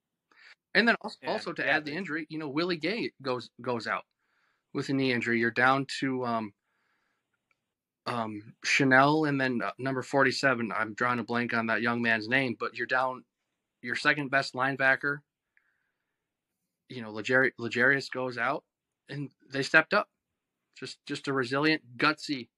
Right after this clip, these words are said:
Speaker 1: gutsy win by the Chiefs yesterday.
Speaker 2: Yeah, and it was, uh, you know, I think they,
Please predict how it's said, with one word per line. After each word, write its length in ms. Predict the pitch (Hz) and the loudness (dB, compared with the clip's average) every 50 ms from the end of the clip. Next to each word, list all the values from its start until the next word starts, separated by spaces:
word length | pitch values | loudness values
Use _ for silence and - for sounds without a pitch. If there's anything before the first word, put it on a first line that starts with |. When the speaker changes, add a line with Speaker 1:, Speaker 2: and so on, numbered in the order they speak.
| _ _ _ - | _ _ _ -8
Speaker 1:
gutsy 300 | - 135 127 - 131 120 | -6 -6 -6 -6 -8 -8
win 200 | 117 120 120 113 | -6 -6 -8 -8
by 120 | 110 107 | -10 -10
the 80 | 101 104 | -12 -10
Chiefs 280 | - - 113 98 - - | -8 -8 -8 -8 -8 -8
yesterday. 380 | 98 - - - - - - - _ _ _ _ _ _ _ _ _ _ _ _ _ _ _ _ _ _ _ _ _ _ _ _ _ _ _ _ _ _ _ _ - _ _ _ _ _ _ _ _ _ _ _ _ _ _ _ _ _ _ _ _ _ | -10 -10 -10 -14 -16 -16 -20 -20 _ _ _ _ _ _ _ _ _ _ _ _ _ _ _ _ _ _ _ _ _ _ _ _ _ _ _ _ _ _ _ _ -20 _ _ _ _ _ _ _ _ _ _ _ _ _ _ _ _ _ _ _ _ _
Speaker 2:
Yeah, 200 | 113 117 113 107 - _ _ _ _ _ _ _ _ _ _ | -10 -10 -10 -10 -10 _ _ _ _ _ _ _ _ _ _
and 380 | 151 143 131 127 117 110 107 101 98 92 _ _ _ _ _ _ _ _ _ _ _ _ _ _ _ _ _ _ - | -18 -14 -12 -12 -12 -12 -14 -16 _ _ _ _ _ _ _ _ _ _ _ _ _ _ _ _ _ _ _ _ -20
it 80 | 117 | -18
was, 400 | 120 120 120 120 117 117 - 120 120 | -16 -16 -16 -18 -18 -20 -18 -14 -12
uh, 180 | 117 113 110 113 113 107 | -12 -12 -12 -14 -18 -20
you 80 | 110 120 | -20 -18
know, 240 | 123 123 127 127 _ _ _ _ _ - | -16 -16 -16 -18 _ _ _ _ _ -20
I 40 | 113 _ - | -20 _ -16
think 180 | 147 135 123 _ - | -16 -16 -18 _ -16
they, 260 | 127 131 131 131 127 | -14 -12 -12 -12 -14